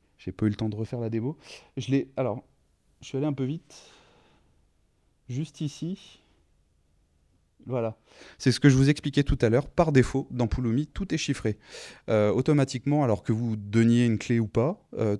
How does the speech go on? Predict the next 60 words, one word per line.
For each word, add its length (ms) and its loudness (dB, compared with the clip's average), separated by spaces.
vous 320 -6
allez 160 4
avoir 240 2
une 120 2
clé 220 0
de 100 0
salage, 380 0
en 80 0
fait, 180 -6
qui 140 -6
va 100 0
être 60 0
générée 460 0
et 80 2
qui 120 -6
va 120 2
permettre 300 0
de 80 2
chiffrer 380 -4
tous 200 -6
les 120 2
secrets 400 -2
que 100 -8
vous 140 -2
allez 140 4
avoir 560 2
et 80 0
que 120 -6
vous 100 -4
allez 100 4
obtenir, 360 0
en 40 -2
fait, 160 -4
dans 120 -2
votre 160 -2
state. 320 -6
Et 100 0
c'est 120 -4
ce 60 -4
qui 120 -6
va 120 2
vous 120 -2
permettre, 540 -2
euh, 200 -2
bah, 220 -2
de, 200 -2
d'ajouter 360 0
de 60 2
la 60 2
sécurité, 540 -2
notamment 360 -2
sur 140 -6
le 40 -6
projet, 420 -6
là 140 2
où 100 2
justement 440 -6
Terraform, 480 -8
par 160 -4
défaut, 340 -6